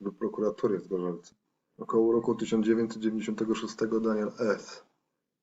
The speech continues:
zrobił mi teatrzyk, w którym zademonstrował trotyl, materiał wybuchowy i spalanie się pojedynczego kawałka owego trotylu. Trotyl, jak zostało mi oświadczone, pochodził z Wojska Polskiego. Miałem wtedy trzynaście lat.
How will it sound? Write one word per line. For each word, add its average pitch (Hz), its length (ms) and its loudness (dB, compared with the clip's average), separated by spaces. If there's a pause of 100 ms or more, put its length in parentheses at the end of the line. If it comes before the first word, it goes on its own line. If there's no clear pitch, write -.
(140)
zrobił 113 340 -2
mi 110 140 0
teatrzyk, 117 520 0
w - 100 -18
którym 110 220 2
zademonstrował 110 720 4
trotyl, 117 460 2 (300)
materiał 117 460 4
wybuchowy 104 580 0
i 98 60 -4
spalanie 107 460 0
się 101 240 -2
pojedynczego 101 560 -2
kawałka 101 460 0
owego 92 300 0
trotylu. 87 440 -4 (1400)
Trotyl, 131 340 2
jak 120 180 6
zostało 127 440 2
mi 123 120 2
oświadczone, 120 540 0
pochodził 117 360 -2
z 104 60 -2
Wojska 123 340 2
Polskiego. 101 520 0
Miałem 98 280 -2
wtedy 90 280 -12 (160)
trzynaście 110 560 -2
lat. 98 280 -2